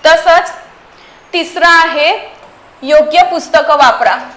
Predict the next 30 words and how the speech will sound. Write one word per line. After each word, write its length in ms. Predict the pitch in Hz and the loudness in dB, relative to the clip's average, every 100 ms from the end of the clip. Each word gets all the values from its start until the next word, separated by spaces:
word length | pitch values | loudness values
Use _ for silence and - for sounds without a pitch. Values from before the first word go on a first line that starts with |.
| - _ - - - | -20 _ -20 -20 -6
ह्यावरती 580 | 294 294 320 311 311 330 | 0 4 4 2 0 -4
व्हिडिओ 320 | 311 269 294 | -4 -2 -2
मी 140 | 311 | 0
बनवलेला 580 | 311 285 285 294 320 320 | 0 2 2 2 2 2
आहे 220 | 311 320 | 2 0
मित्रांनो, 520 | 320 320 320 302 302 330 | -4 -6 -4 -4 -2 -6
तुम्ही 300 | 302 285 277 | -6 -8 -2
जाऊन 300 | 285 285 285 | 0 0 -4
ते 60 | |
चेक 340 | 302 285 277 277 | -4 -2 -2 -2
करू 200 | 269 302 | -2 -2
शकतात, 380 | 320 269 302 311 - - - | -6 -2 -2 -2 -8 -20 -10
कुठले 280 | - - 320 | -10 -4 -4
पुस्तकं 500 | 320 302 - 294 302 | -4 -6 -2 0 2
वापरायचे 600 | 294 294 294 294 294 302 | 2 2 0 0 0 -2
आहे, 220 | 294 339 | -2 -2
कुठले 300 | 339 254 311 | -4 -4 -2
प्रश्नसंच 640 | 320 285 311 277 285 269 | 0 0 -2 -2 -2 0
वापरायचे 580 | 349 370 - 269 262 269 | 2 4 4 2 0 2
आहेत. 260 | 247 247 160 - - - | 0 0 -6 -12 -20 -6
तर 120 | 330 330 | -4 -2
तुम्ही 240 | 320 359 | -2 0
योग्य 320 | 339 294 302 | 2 0 0
पुस्तकं 480 | 311 311 - 311 311 | -2 -2 -2 0 2
वापरायला 440 | 311 285 294 294 302 | 2 2 2 2 2
पाहिजे. 520 | 302 285 294 403 403 - - | 2 0 0 -2 -4 -6 0
असे 340 | 269 269 320 | 0 0 -6
सर्व 320 | 311 302 269 294 440 - - - | -2 -2 0 -2 -4 -8 -20 -2
कॉम्पिटिटिव्ह 600 | 311 285 311 311 311 320 | 0 0 -4 -6 -4 0
एक्झामसाठी 880 | 262 262 285 285 269 294 381 - | 0 0 -4 -4 -6 -4 -8 -10